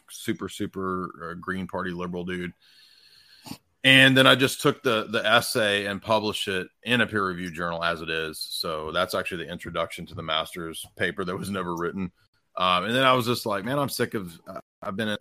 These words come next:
off and on in academia for all these years, and I'm just tired of it." And then I just suddenly got the impetus, like, "I wanna be my own boss.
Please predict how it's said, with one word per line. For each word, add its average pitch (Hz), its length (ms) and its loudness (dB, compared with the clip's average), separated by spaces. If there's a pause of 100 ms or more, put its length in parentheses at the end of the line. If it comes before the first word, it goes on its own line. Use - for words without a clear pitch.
(160)
off 98 240 -6
and 90 80 -8
on 90 200 -4
in 87 80 -6
academia 85 600 -8
for - 180 -10
all 87 80 -6
these 85 220 -12
years, 82 560 -8
and 76 480 -18
I'm 80 80 -16
just 78 180 -12
tired 82 240 0
of 80 160 -2
it." 80 140 -4
And 120 120 2
then 151 120 6
I 127 180 6
just 135 220 2
suddenly 135 280 2
got 117 200 2
the 113 60 -6
impetus, 104 520 -8 (160)
like, 95 140 -8
"I 98 60 -2
wanna 110 160 2
be 107 100 -2
my 104 180 2
own 98 160 -2
boss. 95 400 0